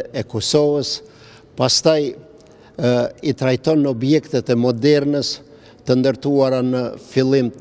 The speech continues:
të shekullit njëzet, ë, të tilla kishte mjaft me elemente tipare të arkitekturës evropiane, edhe ato janë në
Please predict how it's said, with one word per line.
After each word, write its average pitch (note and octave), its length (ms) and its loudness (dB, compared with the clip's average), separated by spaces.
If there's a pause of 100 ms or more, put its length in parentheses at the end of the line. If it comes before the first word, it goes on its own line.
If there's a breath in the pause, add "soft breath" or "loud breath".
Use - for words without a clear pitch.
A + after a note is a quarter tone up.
të A#2+ 160 0
shekullit A#2 640 -2
njëzet, A2+ 640 0 (800 loud breath)
ë, A#2+ 180 -2 (160)
të C3 280 0
tilla C#3 340 2
kishte A#2+ 400 -4
mjaft C#3 420 -2
me B2 260 0 (200)
elemente B2 800 0 (640 loud breath)
tipare C3 580 2 (320)
të B2 180 0
arkitekturës B2 960 -2
evropiane, B2+ 840 0 (840 loud breath)
edhe C3+ 240 2
ato C#3+ 320 0
janë B2+ 600 -2
në B2+ 100 -2